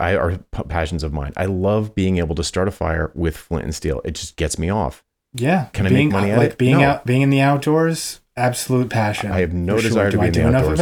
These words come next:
Speaker 2: it?
Speaker 1: whatsoever.
Speaker 2: Nope.
Speaker 1: <laughs> But I like
Speaker 2: Yeah, I mean, I spent, I, I'll spend eighteen hours a day in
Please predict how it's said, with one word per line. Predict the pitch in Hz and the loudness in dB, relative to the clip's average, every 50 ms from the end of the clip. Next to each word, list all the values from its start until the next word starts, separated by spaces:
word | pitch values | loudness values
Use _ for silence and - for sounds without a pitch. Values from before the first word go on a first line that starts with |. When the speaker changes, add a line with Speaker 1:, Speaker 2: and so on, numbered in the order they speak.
| 165 - | 0 0
Speaker 2:
it? | 71 | 0
Speaker 1:
whatsoever. | 76 71 - - 71 67 67 58 57 62 73 - - | -4 -6 -4 -4 -4 -4 -4 -4 -6 -8 -8 -10 -10
Speaker 2:
Nope. | 113 107 113 151 - - - - - _ | -8 -4 -4 -4 -4 -4 -8 -14 -16 _
Speaker 1:
<laughs> | _ _ _ - - | _ _ _ -10 -8
But | - 113 - | -6 -4 -4
I | - | 0
like | - 208 | 2 2
Speaker 2:
Yeah, | 233 240 | 4 4
I | 127 139 | 2 2
mean, | 139 147 147 | 2 2 2
I | 143 151 | 2 2
spent, | 151 - - - 180 180 165 - - - _ _ _ _ _ _ _ _ _ | 0 0 -2 0 0 0 0 -2 -6 -12 _ _ _ _ _ _ _ _ _
I, | - 131 139 135 | 0 0 0 0
I'll | - 131 151 156 | 0 0 0 0
spend | - - - - 160 160 156 | 0 -2 -2 0 0 2 2
eighteen | 151 151 151 - - 151 | 2 2 0 0 0 2
hours | 151 151 151 151 147 | 4 4 4 2 2
a | 143 143 | 0 0
day | 156 156 151 151 147 147 - - | 0 2 2 2 2 0 -2 0
in | 147 139 139 143 143 143 139 143 139 | 0 2 4 4 4 4 2 2 0